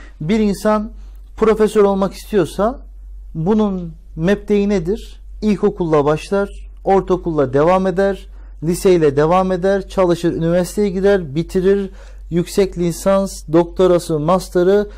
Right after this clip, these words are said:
araştırma görevlisi, sonra doçenti ve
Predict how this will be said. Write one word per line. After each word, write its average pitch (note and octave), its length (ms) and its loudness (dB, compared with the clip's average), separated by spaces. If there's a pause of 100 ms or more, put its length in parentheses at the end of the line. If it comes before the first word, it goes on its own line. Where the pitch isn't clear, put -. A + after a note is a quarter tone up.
(180)
araştırma G3+ 560 2
görevlisi, F#3 720 2 (280)
sonra G#3 640 2
doçenti G3 800 2 (260)
ve B3 320 2